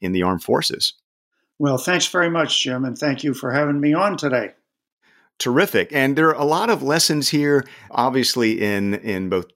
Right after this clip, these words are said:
Speaker 1: corporate and the not-for-profit and lots of different settings about leadership. And it's, it'll be interesting, our conversation today, 'cause I think there's some things that you talk about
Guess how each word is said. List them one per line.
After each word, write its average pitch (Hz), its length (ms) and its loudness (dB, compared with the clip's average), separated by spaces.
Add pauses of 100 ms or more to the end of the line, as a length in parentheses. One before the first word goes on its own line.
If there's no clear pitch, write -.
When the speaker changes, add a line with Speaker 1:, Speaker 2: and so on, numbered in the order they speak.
Speaker 1:
corporate 143 560 2
and 98 260 -2
the 92 60 -2
not-for-profit 110 1300 0
and 92 640 -4
lots 120 240 0
of 110 100 -2
different 98 340 -2
settings 95 560 0
about 87 300 -2
leadership. 92 560 -2
And 87 100 0
it's, - 200 -2 (480)
it'll - 160 -8
be 131 180 -2
interesting, 202 420 2
our 143 120 4
conversation 131 720 2
today, 101 380 2
'cause 95 180 -4
I 98 80 -2
think 147 240 -4
there's 113 200 0
some 135 280 2 (100)
things 135 520 2
that 104 180 2
you 110 240 -2
talk - 360 0
about 101 460 0